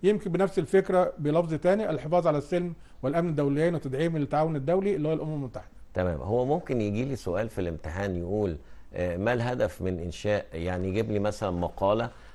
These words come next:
Speaker 2: آه، يعني في عبارة بين قوسين ويقول لي: "ما الهدف من إنشاء"، مثلًا أحد الأسئلة: "ما الهدف من إنشاء الأمم المتحدة؟"
Speaker 1: أكيد طبعًا، على أساس إن هي يعني بعد فشل عصبة الأمم أصبح ليها هدف تأكيد دورها للأمن العالمي والتعاون العالمي والسلم العالمي،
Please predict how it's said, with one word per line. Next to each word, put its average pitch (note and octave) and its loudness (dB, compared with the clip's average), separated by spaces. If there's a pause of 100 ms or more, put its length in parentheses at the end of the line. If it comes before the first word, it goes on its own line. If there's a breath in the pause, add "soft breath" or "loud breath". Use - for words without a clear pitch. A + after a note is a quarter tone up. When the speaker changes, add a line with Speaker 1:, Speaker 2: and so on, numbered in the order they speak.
(100)
Speaker 2:
آه، F2 -6
يعني F2+ 0
في F#2+ -2
عبارة F2 2
بين F#2 2
قوسين F2+ -4
ويقول A#2+ 2
لي: A#2 0
"ما A2 0
الهدف G#2+ 0
من F2 -2
إنشاء"، F2 -4
مثلًا F#2 -2 (100)
أحد F#2 -4
الأسئلة: F2+ -4
"ما F#2+ -4
الهدف G#2 -4
من F2 -6
إنشاء F2 -6
الأمم F2+ -6
المتحدة؟" D2 -8 (360)
Speaker 1:
أكيد F#3 -2
طبعًا، F#3+ 4
على C#3+ 0
أساس D#3+ -6
إن D#3+ 0
هي F3 4
يعني C#3+ -2
بعد D#3 2
فشل E3+ -2
عصبة E3+ -4
الأمم G3+ 0 (100)
أصبح F#3+ -2
ليها F#3 2
هدف F#3+ 0
تأكيد F#3 -2
دورها A3 2 (540 soft breath)
للأمن D#3+ 0
العالمي D3+ 2
والتعاون D3+ -2
العالمي C#3+ 0
والسلم D#3 -2
العالمي، D#3 -2